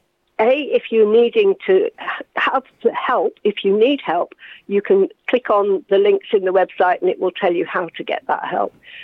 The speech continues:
But if you want to give help, if you want to volunteer <clears throat> or give your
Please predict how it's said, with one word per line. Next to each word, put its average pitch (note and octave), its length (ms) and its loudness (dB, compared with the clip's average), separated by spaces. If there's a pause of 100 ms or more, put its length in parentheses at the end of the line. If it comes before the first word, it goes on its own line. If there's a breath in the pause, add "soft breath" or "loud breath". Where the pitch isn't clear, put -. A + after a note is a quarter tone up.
(180 loud breath)
But A3+ 100 2
if A#3 160 0
you A#3+ 100 0
want A#3 260 2
to A3+ 100 -6
give B3 300 0
help, - 440 -6 (320 loud breath)
if F#3+ 120 -6
you F3 120 0
want - 200 0
to G#3+ 60 0
volunteer G#3+ 680 2 (500 soft breath)
<clears throat> C4+ 320 -2
or F#3+ 160 0
give G3 220 -2
your F3+ 220 2